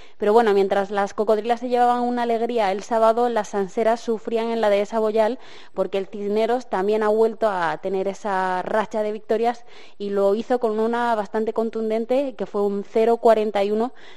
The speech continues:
ante el Sanse. Pero bueno, es, es que parece que esta segunda vuelta se les está atragantando un poco a las chicas de Alfonso de la Cruz, que acumulan ya tres derrotas consecutivas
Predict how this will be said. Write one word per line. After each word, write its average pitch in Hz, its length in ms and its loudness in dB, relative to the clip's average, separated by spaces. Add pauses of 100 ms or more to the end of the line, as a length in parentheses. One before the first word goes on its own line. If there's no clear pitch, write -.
(160)
ante 180 360 -2
el 160 100 -6
Sanse. 175 540 -8
Pero 185 160 -4
bueno, 185 180 -2
es, 180 120 -10
es 190 200 -10
que 220 140 -4
parece 208 340 -6
que 190 120 -8
esta 202 260 -8
segunda 202 400 -4
vuelta 226 360 -4
se 220 120 -12
les 170 180 -12
está 190 480 -6
atragantando 202 540 -2
un 214 100 -6
poco 220 220 2
a 226 80 6
las 208 180 -2
chicas 226 300 -2
de 220 80 0
Alfonso 208 320 -4
de 226 80 -2
la 180 120 -4
Cruz, 196 280 -6 (400)
que 202 100 -2
acumulan 214 560 0
ya 214 220 2
tres 220 320 -4
derrotas 208 320 -4
consecutivas 208 800 -8